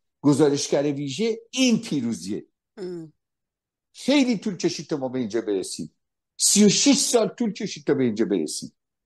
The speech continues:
Speaker 1: مگه قتل عام شصت و هفت تو نمی‌شد همون اول گالیندو پر بگه تو گزارشش؟ چرا نگفت؟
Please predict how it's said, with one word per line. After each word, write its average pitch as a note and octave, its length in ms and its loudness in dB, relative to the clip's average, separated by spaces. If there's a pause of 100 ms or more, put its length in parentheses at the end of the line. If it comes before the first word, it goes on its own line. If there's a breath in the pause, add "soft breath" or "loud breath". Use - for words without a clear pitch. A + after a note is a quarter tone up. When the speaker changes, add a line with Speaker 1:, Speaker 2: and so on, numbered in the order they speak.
(480)
Speaker 1:
مگه F3 240 6
قتل E3+ 340 0
عام D#3+ 160 2
شصت D#3 260 -4
و E3+ 40 0
هفت G3 180 -2
تو G#3+ 80 4
نمی‌شد A#3 440 -2
همون A3+ 340 -2
اول E3 380 -2
گالیندو D#3 400 0
پر C3+ 300 -6 (280)
بگه D3 220 2
تو D3 120 -8
گزارشش؟ A2 680 -6
چرا A#3+ 220 4
نگفت؟ C3+ 480 -2